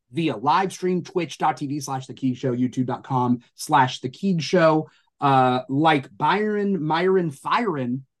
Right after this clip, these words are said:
out there, firing on all cylinders, uh, you can see who the guest is. And that's longtime guest. Well, what's, what is long time? I don't know what time is.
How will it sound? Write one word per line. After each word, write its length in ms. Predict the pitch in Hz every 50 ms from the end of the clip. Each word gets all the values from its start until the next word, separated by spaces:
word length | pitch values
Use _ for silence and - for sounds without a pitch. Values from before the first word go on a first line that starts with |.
| _ _ -
out 280 | 151 151 143 - 143
there, 420 | 135 147 147 147 147 160 170 - _ _
firing 540 | - - 202 180 180 185 180 180 170 165
on 100 | 156 151
all 240 | 156 156 151 147 143
cylinders, 720 | 135 - 214 214 214 202 180 156 156 156 185 185 - _ _ _ _ _ _ _ _ _ _ _ _
uh, 640 | - 165 165 160 160 156 151 156 151 147 151 147 139 - _ _ _ _ _ _ _ _ _ _ _ _ _ _ _ _ _ _
you 260 | - 185 185 233 254 190
can 160 | - 240 233
see 220 | - - 285 285
who 120 | 226 247 254
the 120 | 214 185
guest 340 | 165 220 240 254 - - -
is. 380 | - - - - - - - _ _ _ _ _ _ _ _
And 120 | - 233 240
that's 320 | 254 254 247 - - -
longtime 580 | 208 247 220 208 202 185 - 190 175 170 165 147
guest. 520 | 151 151 143 135 131 - - - - - _ _ _ _ _ -
Well, 160 | 208 196 165
what's, 180 | 165 240 233 -
what 240 | - 165 175 226 214
is 160 | 202 190 147
long 240 | 143 143 139 131 127
time? 240 | 127 113 113 117 117
I 120 | 151 151
don't 100 | 139 135
know 140 | 127 123 120
what 120 | 117 113 -
time 260 | - 123 113 110 113
is. 120 | 117 113